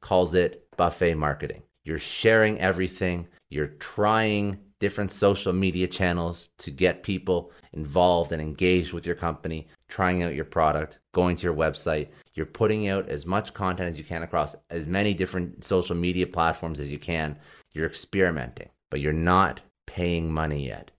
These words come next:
You're using free channels to experiment, to put out content as much as possible. And you're, again,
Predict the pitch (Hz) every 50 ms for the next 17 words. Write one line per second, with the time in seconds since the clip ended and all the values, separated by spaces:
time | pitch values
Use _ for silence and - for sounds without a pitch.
0 | _ - 73 76 73 73 76 85 87 80 76 80 78 71 - - - - 90 92
1 | 92 87 - - 85 80 78 78 78 76 73 - - - 85 - - - - -
2 | 85 78 73 65 53 - - _ - - - - - - - - - 98 90 92
3 | 92 85 - - - - 85 80 78 76 82 78 71 - 64 71 80 80 82 -
4 | 90 - - 78 76 73 - 80 76 76 73 - - - _ _ - 76 82 76
5 | 71 78 80 76 76 - - 85 78 90 - -